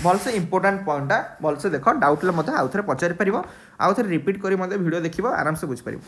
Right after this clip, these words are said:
ଏ, ଏବେ ମ-, ଆମେ କୋଉ କନସେପ୍ଟର ଡିସ୍କସନ୍ କରୁଛେ?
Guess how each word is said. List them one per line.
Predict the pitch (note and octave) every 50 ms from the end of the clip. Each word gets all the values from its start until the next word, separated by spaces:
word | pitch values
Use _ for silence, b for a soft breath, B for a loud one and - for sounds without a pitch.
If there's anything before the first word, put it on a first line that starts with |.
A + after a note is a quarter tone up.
| B B B B B B B B B B B - -
ଏ, | F3+ A3+ C4+ C#4 C4+ C4+ - - _
ଏବେ | A#3 F#3+ F#3+ C4 C#4
ମ-, | C#4 C#4 C4+ - -
ଆମେ | G3+ G3+ A3+ A#3+
କୋଉ | A3+ G#3 G#3+ A#3
କନସେପ୍ଟର | A#3 A3+ F#3+ G#3 - G3 F#3+ G3+ F#3 F#3+
ଡିସ୍କସନ୍ | E3+ D#3 - - C#3+ C#3 - D3+ C#3
କରୁଛେ? | B2+ B2+ C3+ A2+ - -